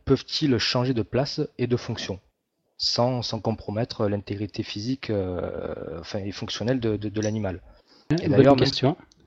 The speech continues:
Speaker 1: voilà. Et d'ailleurs, même comment imaginer que des formes, euh, intermédiaires puissent exister, quoi. Puisqu'il est impossible, bien sûr, de manger sans, sans articulation. Donc, euh, les créationnistes, bah, se sont même fondés sur cette différence, hein, entre les reptiles et les mammifères,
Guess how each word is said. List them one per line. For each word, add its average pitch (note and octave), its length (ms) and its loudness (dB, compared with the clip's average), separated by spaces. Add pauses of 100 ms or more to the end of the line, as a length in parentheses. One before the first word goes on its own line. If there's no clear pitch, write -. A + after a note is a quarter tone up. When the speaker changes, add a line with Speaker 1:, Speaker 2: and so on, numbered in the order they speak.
(140)
Speaker 1:
voilà. F#2+ 280 -4
Et F#2 60 -8
d'ailleurs, G#2+ 240 2
même B2 120 0
comment A2+ 220 0
imaginer A2 640 0
que G2+ 420 -4
des F#2 180 -6
formes, B2 400 0
euh, F2 580 -2
intermédiaires F#2 640 -2
puissent - 260 -10
exister, F#2 360 -8
quoi. - 160 -20 (720)
Puisqu'il - 260 -6
est F2+ 100 0
impossible, F#2+ 400 -6
bien G2+ 80 -4
sûr, A2+ 200 -6
de G2+ 80 -2
manger F#2+ 320 -4
sans, A2 360 -4
sans G2+ 180 -6
articulation. G2 580 -6 (1000)
Donc, - 300 0 (120)
euh, A2+ 300 2
les A#2+ 120 0
créationnistes, C#3+ 680 -2
bah, G2 200 -2
se - 140 -4
sont A#2 200 -4
même B2+ 160 2
fondés B2 440 0
sur - 180 -6
cette G2+ 160 -6
différence, B2+ 540 -2
hein, B2+ 80 0
entre A#2 260 -4
les G#2 100 -2
reptiles G#2+ 340 -2
et G2+ 40 2
les G2+ 80 -2
mammifères, D3 580 -2